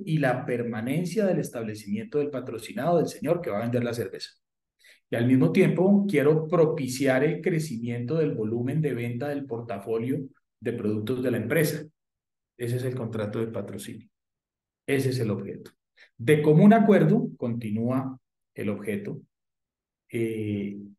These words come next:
la empresa asume un patrocinio comercial y publicitario del establecimiento por medio de las inversiones que realiza. ¿Cuáles son esas inversiones? Entonces, dinero en efectivo,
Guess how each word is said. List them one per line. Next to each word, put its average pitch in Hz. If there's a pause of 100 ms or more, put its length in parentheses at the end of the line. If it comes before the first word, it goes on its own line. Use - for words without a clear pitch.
(400)
la 117
empresa 139
asume 131
un 156
patrocinio 131
comercial 143
y 180
publicitario 135
del 135
establecimiento 110
por 110
medio 117
de 127
las 110
inversiones 123 (260)
que 113
realiza. 90 (540)
¿Cuáles 170
son 180
esas 180
inversiones? 160
Entonces, -
dinero 143
en 147
efectivo, 147